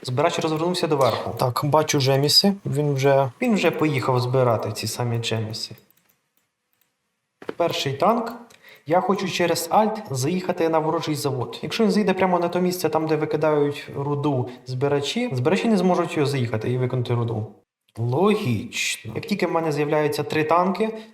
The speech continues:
цього достатньо для того, щоб атакувати ворожого збирача.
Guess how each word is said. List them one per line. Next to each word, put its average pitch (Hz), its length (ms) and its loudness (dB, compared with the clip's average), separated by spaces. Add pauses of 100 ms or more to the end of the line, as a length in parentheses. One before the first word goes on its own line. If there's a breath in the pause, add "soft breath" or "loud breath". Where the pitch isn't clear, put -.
цього 147 400 2
достатньо 143 540 0
для 139 200 -4
того, 190 320 0
щоб 196 340 0
атакувати 139 600 -2
ворожого 147 520 0
збирача. 127 720 -2